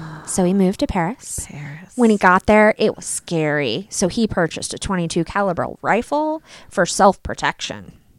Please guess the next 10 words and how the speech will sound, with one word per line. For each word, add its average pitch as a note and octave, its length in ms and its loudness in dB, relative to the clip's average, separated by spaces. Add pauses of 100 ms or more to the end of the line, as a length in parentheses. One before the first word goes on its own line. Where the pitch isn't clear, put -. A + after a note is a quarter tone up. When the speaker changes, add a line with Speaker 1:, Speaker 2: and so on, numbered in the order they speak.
(580)
Speaker 2:
Didn't - 180 -10
know C3+ 80 -10
you D3 80 -6
could G#3+ 120 -8
do D4+ 100 -4
that C4+ 160 -4
in - 40 -10
France. D3+ 440 -10 (360)
Speaker 1:
Apparently. F4+ 460 0 (300)
Apparently F3+ 500 -8